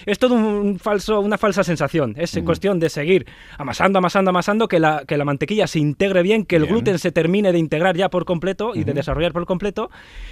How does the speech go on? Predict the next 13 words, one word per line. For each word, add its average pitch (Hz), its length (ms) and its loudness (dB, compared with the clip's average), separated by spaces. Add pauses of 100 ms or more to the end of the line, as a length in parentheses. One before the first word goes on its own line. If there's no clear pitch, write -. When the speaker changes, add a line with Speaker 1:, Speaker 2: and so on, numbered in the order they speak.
Speaker 1:
y 160 80 2
al 151 80 4
final 160 240 0
nos 196 80 0
va 208 40 0
a - 20 0
quedar 196 180 2
una 185 140 0
masa 208 300 0
lisa, 208 420 0
lisa, 208 340 -2
lisa, 202 280 -2
lisa. - 340 -4